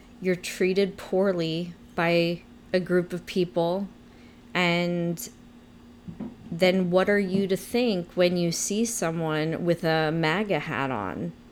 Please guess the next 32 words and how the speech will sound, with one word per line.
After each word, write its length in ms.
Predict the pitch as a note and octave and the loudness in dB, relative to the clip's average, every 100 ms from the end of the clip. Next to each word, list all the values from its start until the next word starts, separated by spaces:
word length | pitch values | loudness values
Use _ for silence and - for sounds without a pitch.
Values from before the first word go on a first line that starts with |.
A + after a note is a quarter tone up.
| - - - | -20 -12 -2
You 220 | F#3 - | 0 0
automatically 1200 | E3+ F3+ F#3 F3+ F3 F3+ F3 - E3 D#3+ D#3 D#3+ - - - - - - - - - - - - - | 0 0 0 0 -2 -2 -2 -4 -2 -2 -2 -4 -12 -20 -20 -20 -20 -20 -20 -20 -20 -20 -20 -14 -4
become 440 | F#3+ F3 G3+ F3 E3 | -2 0 0 0 0
fearful 760 | - F3 F3 - F3+ F3 F3 - | 0 0 0 0 0 0 0 0
or 560 | D#3+ D3+ D3+ D3 D#3 - - - | 2 2 2 0 -2 -10 -20 -6
defensive 960 | F#3 E3+ D#3 E3+ A3 - D3+ D#3 E3+ E3+ | -4 -2 0 0 0 0 2 2 0 2
that 280 | D#3 D#3 | 0 2
they 200 | E3+ E3 | 4 4
might 500 | F3 E3+ E3 E3+ - | 4 0 0 0 -4
try 300 | - F#3+ E3+ | -6 0 2
to 100 | E3 | 2
hurt 360 | E3 E3+ E3 - | 0 -2 -2 -4
you 100 | D#3 | -6
too. 480 | - A#3 A#3 D#3 C#3 - | -2 2 4 4 2 2
And 380 | F3 F3 F3 E3+ - - - - - - | 4 4 2 -4 -12 -20 -20 -20 -20 -2
the 80 | G3 | -2
thing 340 | - G#3+ G#3 G3+ | 2 4 6 6
is, 440 | G#3+ G#3 F3+ - - - | 4 4 0 -6 -12 0
is 380 | F#3 F3 D#3+ - - - - | 2 2 0 -8 -12 -14 0
that's 360 | F#3 F#3 - | 4 4 4
what 160 | G3+ - | 2 2
white 320 | F3+ F#3 - | 4 2 2
people 600 | - F#3+ - F3+ F3 E3+ - | 0 0 2 2 2 0 -2
have 320 | F#3 E3+ - | -4 -2 -2
to 120 | F3+ | -4
struggle 500 | - F#3+ F3+ F3+ F3 | -2 2 2 4 2
with, 380 | E3+ E3+ E3+ - | 4 2 -2 -2
implicit 640 | F3+ E3+ - F3+ F3 F3 - | 2 2 2 2 2 -2 0
bias. 580 | D#3+ F#3 D#3+ D3 - | 2 4 4 2 0
We've 220 | E3+ E3 F3 | -2 -2 0
been 220 | E3 D#3 | 0 0
taught 760 | - F3+ E3 E3 - - - | -4 -2 2 2 0 -6 -12